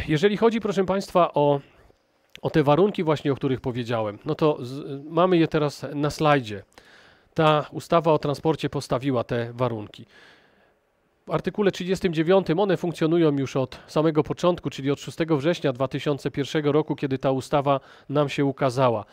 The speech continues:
że kierowca musi posiadać prawo jazdy właściwej kategorii, mm, czyli do pojazdu, którym będzie wykonywał te przewozy drogowe, musi mieć ważne orzeczenie lekarskie, ważne orzeczenie lekarza,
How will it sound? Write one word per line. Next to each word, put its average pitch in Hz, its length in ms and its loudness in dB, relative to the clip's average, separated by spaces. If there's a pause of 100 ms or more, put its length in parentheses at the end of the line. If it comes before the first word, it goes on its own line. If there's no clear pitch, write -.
(200)
że 170 120 0
kierowca 156 400 2
musi 139 220 -4
posiadać 123 480 -4
prawo 147 300 0
jazdy 117 360 -2
właściwej 143 480 -2
kategorii, 139 680 0 (580)
mm, 143 540 -2
czyli 151 400 -4
do 143 320 2
pojazdu, 147 420 2
którym 135 240 -2
będzie 131 240 0
wykonywał 139 460 -2
te 135 120 -4
przewozy 139 440 -2
drogowe, 131 460 -2 (280)
musi 180 240 -2
mieć 147 180 0
ważne 131 380 0
orzeczenie 131 500 -2
lekarskie, 135 480 -4
ważne 131 320 -2
orzeczenie 127 440 -4
lekarza, 127 380 -2